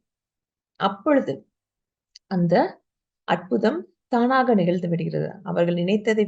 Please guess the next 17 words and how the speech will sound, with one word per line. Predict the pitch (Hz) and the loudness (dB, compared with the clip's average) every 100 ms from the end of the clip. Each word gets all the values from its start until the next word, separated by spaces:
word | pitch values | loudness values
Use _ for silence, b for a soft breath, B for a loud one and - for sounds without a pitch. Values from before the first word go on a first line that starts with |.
| 214 | 2
விட | 330 339 349 _ _ _ _ _ _ | 4 2 -2 _ _ _ _ _ _
அவங்களுக்கு | 180 175 175 165 | -8 -6 -6 -6
அந்த | 180 175 | -6 0
கரியர் | 185 185 180 170 | 0 2 0 -2
பிரேக் | 180 180 | -4 -4
என்பது | 175 170 330 277 190 | -2 0 0 0 0
மிக, | 202 208 | 0 0
மிக | 214 247 381 - 202 | 0 -2 -6 -6 -4
ஒரு | 220 269 - | -4 -6 -4
பெரிய | 196 233 254 | -2 2 2
அளவிலேயே | 202 196 180 170 180 190 | 0 0 -2 -2 -4 -6
கிடைப்பதற்கான | - 165 - 151 156 - 226 302 | -8 -10 -6 -8 -6 -6 -6 -2
வாய்ப்புகள் | 214 185 254 196 170 | -4 -2 -2 2 4
நிறைய, | 185 208 214 | 4 4 4
நிறையவே | 190 196 196 170 | 2 0 -2 -4
இருக்கு. | - _ _ | -6 _ _
கண்டிப்பாக | 247 285 302 254 247 | -4 -2 2 2 2